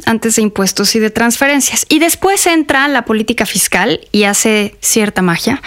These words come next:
y corrige esas desigualdades. En México eso no pasa o pasa muy poquito.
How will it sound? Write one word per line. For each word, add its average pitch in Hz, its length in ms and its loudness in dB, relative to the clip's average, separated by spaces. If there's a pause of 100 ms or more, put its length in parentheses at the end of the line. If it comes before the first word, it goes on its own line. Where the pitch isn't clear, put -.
(560)
y 262 100 0
corrige 277 800 0
esas 220 280 0
desigualdades. 220 1000 0 (200)
En 247 140 4
México 269 360 0
eso 226 180 0
no 240 220 2
pasa 285 580 -2
o 202 160 -2
pasa 180 280 -2
muy 220 220 4
poquito. 214 560 -2